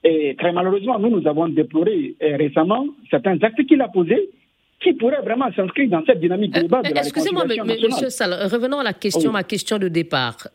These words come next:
Speaker 1: Oui.
Speaker 2: Comment est-ce
Speaker 1: Oui.
Speaker 2: que vous analysez l'absence d'un chronogramme de transition dans la feuille de route ? Est-ce que pour vous, cela, vous interprétez cela, cela comme disent certains Guinéens ou d'autres Guinéens,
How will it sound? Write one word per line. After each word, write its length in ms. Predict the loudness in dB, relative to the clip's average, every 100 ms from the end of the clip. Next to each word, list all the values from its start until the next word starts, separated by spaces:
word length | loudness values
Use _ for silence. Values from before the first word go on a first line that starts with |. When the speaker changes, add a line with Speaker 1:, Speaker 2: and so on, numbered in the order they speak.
| -4
Speaker 1:
Oui. 40 |
Speaker 2:
Comment 240 | -2 -2 -2
est-ce 220 | -2 0
Speaker 1:
Oui. 120 | 0
Speaker 2:
que 20 |
vous 120 | 0 -2
analysez 600 | -2 -4 -2 -2 -4 -8
l'absence 760 | -10 -4 -4 -4 -6 -6 -4 -6
d'un 220 | -4 -4
chronogramme 720 | -2 -2 -2 -4 -4 -4 -6 -10 _ -2
de 100 | -2
transition 720 | -2 -4 -2 -4 -2 -2 -2
dans 200 | -2 -2
la 100 | -4
feuille 180 | -4
de 80 | -2
route ? 320 | -2 -4 -6 -12 _ _ -6
Est-ce 120 | -4
que 80 | -4
pour 220 | -2 -2
vous, 280 | -2 -2 -2
cela, 480 | -4 -2 -2 0 -4
vous 300 | -4 -4 -2
interprétez 500 | -2 -4 -2 -2 -2
cela, 400 | -2 -2 -4 -6
cela 300 | -6 -4 -4
comme 340 | -4 -6 -6
disent 240 | -10 -8 -6
certains 340 | -6 -4 -4
Guinéens 380 | -2 -2 -2 -2
ou 140 | -4
d'autres 200 | -2 -4
Guinéens, 420 | -4 -2 0 -2